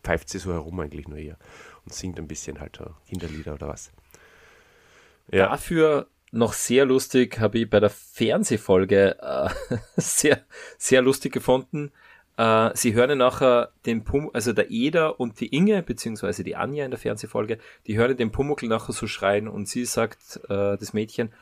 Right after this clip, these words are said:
Speaker 2: „Ah, das ist sicher der Michel, so ein Depp.“ Und der Eder sagt,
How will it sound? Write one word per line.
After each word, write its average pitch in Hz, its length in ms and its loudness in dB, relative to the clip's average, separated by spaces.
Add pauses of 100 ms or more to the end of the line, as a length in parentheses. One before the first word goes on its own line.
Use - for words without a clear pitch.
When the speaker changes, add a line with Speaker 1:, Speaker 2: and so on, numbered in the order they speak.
(240)
Speaker 2:
„Ah, 370 220 4
das 254 220 -2
ist 240 200 -2
sicher 226 260 2
der 180 160 2
Michel, 151 400 0
so 165 260 2
ein 127 240 0
Depp.“ 135 240 2 (440)
Und 104 180 -6
der 90 60 -4
Eder 107 140 4
sagt, - 380 -2